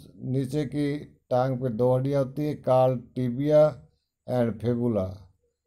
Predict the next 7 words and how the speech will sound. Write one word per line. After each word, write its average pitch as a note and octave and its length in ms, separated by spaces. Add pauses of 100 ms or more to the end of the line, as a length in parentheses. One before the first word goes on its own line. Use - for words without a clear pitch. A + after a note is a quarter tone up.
(120)
जिसको A#2+ 320
हम B2 240
टिबिया C3+ 680 (600)
और B2 160
फेबुला B2 500
कहते G#2+ 380
हैं। G2 500